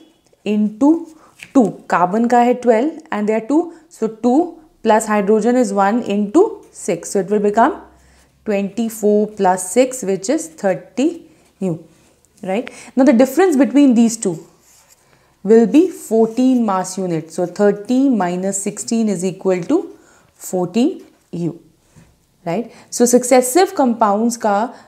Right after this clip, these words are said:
जो molecular mass का difference है, वो fourteen mass unit होगा. So let's revise quickly.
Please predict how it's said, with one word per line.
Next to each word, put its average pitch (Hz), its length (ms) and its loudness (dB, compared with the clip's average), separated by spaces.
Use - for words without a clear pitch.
जो 233 520 2
molecular 277 540 4
mass 202 320 0
का 233 180 0
difference 202 400 -6
है, 240 160 -2
वो 240 160 2
fourteen 233 420 2
mass 180 280 -4
unit 175 280 -6
होगा. 139 280 -10
So 214 140 -4
let's 254 300 4
revise 220 420 0
quickly. 254 480 0